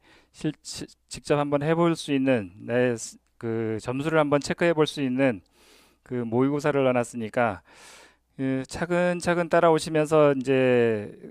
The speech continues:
내용을 이해를 하시면 충분히 다들 합격하실 거라고 생각을 합니다. 그래서 자,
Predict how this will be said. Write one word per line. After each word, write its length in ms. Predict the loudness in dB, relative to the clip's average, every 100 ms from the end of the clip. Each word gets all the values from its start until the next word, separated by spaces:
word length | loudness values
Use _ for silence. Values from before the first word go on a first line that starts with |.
| -6
내용을 340 | 0 2 2
이해를 380 | 2 4 6 6
하시면 720 | 2 -2 0 4 6 4 -6 _ _
충분히 720 | -20 -16 -8 -4 -2 -4 -6 -12 _ _ _
다들 320 | -10 -4 -2
합격하실 520 | -4 -4 -4 -4 -6
거라고 280 | -4 -2 -2
생각을 300 | -6 -6 -6
합니다. 440 | -4 -4 -6 -6 _ _ _ _ _ _ _
그래서 300 | _ -20 -20 _ _ -20 _ _
자, 200 | -20 -20